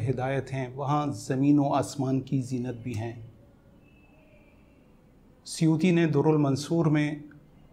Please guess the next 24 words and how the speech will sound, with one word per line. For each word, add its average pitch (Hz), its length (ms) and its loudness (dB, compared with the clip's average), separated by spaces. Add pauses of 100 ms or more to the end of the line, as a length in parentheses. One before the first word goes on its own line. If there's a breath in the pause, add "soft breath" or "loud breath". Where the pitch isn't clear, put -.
(320)
ابی 160 340 6
بن 156 320 2
کعب 160 340 6
سے 156 440 -2 (200)
یہ 147 120 4
روایت 135 440 2
نقل 139 260 2
کی 135 240 0
ہے 135 120 0
کہ 147 120 -4
ایک 156 320 0
روز 139 340 -2 (520)
رسول 160 420 2
گرامی 139 360 2
اسلام 139 580 -4 (240)
اصحاب 160 540 0
کے 139 100 0
ساتھ - 440 -2
تشریف - 440 -4
فرما 135 320 -2
تھے۔ 135 180 -8 (2000 soft breath)
محو 156 600 6
گفتگو 165 420 2
تھے 175 340 2